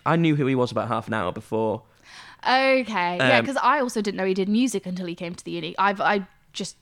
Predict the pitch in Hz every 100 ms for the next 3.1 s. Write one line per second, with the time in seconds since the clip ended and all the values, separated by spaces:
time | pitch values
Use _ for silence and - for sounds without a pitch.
0 | - - 196 196 196 190 196 - 202 190
1 | 240 302 - - - - - 143 143 165
2 | 160 151 147 139 - 117 120 - 127 127
3 | 123